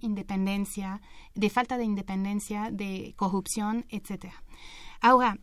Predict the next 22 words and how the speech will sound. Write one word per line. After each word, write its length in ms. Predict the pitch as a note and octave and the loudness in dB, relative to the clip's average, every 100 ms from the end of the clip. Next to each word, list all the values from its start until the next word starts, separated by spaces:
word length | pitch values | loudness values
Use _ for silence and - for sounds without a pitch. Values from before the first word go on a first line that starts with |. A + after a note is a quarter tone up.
| - - | -12 -2
es 180 | B3+ B3+ | 2 6
muy 280 | C4+ D#4+ F4 | 8 8 8
difícil, 540 | D#4+ - B3+ - C4+ | 6 4 0 0 0
como 220 | B3+ A3 | 0 0
en 80 | G#3 | 2
cualquier, 480 | G3+ G#3+ - B3+ C4 B3 | 0 -2 -2 -2 0 -2
este, 240 | G#3+ G#3+ | -4 -4
otro 220 | G#3 G3+ | -4 -6
poder, 400 | G3 G#3 G#3+ G#3+ | -6 -4 -4 -4
este, 760 | A3 G#3 - F#3+ F#3 F#3 F3+ F#3+ - - | -6 -8 -8 -6 -6 -6 -8 -10 -14 -12
del, 560 | G#3 G3 F#3+ F#3 F3+ - - - - | -6 -4 -4 -6 -10 -10 -10 -12 -12
eh, 360 | - - A3+ G#3+ | -14 -12 -10 -8
del, 480 | G3 F3+ F3 F3+ F#3+ | -6 -6 -6 -6 -8
eh, 200 | G#3+ G#3+ | -10 -8
digamos, 400 | G3+ F3+ F3+ - | -6 -4 -6 -8
este, 380 | G3+ F#3 - F#3 | -8 -8 -8 -6
poder 260 | G#3 G3+ | -4 0
público, 480 | - C#4+ A#3+ - A#3+ - - - - - - - - - - - - | 2 2 2 -2 -6 -6 -14 -14 -8 -6 -6 -8 -8 -8 -6 -4 -2
eh, 500 | B3 G#3+ G3+ F#3+ F#3+ - - - - - - - - - - - - - | 0 2 2 -2 -4 -8 -12 -10 -8 -6 -8 -8 -10 -12 -14 -12 -12 -4
dar 340 | A3+ B3 C4 B3+ | 4 6 6 4
datos 420 | G3 B3 B3+ A#3 | 4 4 4 0
precisos. 760 | B3 A#3 C4+ A#3+ E3+ - - | 0 2 2 0 -4 -10 -10